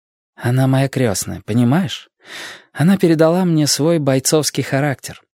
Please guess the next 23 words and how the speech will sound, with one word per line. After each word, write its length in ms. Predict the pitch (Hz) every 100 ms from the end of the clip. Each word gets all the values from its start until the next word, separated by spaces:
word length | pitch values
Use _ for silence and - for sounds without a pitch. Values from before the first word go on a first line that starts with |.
| _
Мне 220 | 170 208
бы 100 | 175
хотелось, 460 | 135 107 - 131 101
чтобы 320 | - 107 101
она 180 | 98 101
на 100 | 98
тебя 260 | 95 95 92
посмотрела». 720 | 98 - 92 - 117 113 - _ _ _ _ _ _ _ _ _ _
На 180 | 110 107
больничной 520 | 101 101 101 - 104
койке 440 | 95 104 143 - - _ - _
в 80 | -
качестве 380 | - 120 - 123
дарительницы 640 | 120 120 135 110 107 -
бойцовского 640 | 110 107 107 127 113 - 95
характера 640 | - 95 160 - 87 - _ -
мы 200 | 143 185
обнаружили 720 | 170 165 165 165 156 156 151 -
маленький 580 | 107 107 127 185 185 180
гипсовый 460 | 143 131 - 170
саркофаг 720 | 160 - - 185 - 104 - -
с 100 | -
кудряшками, 720 | - 165 113 90 - 95 92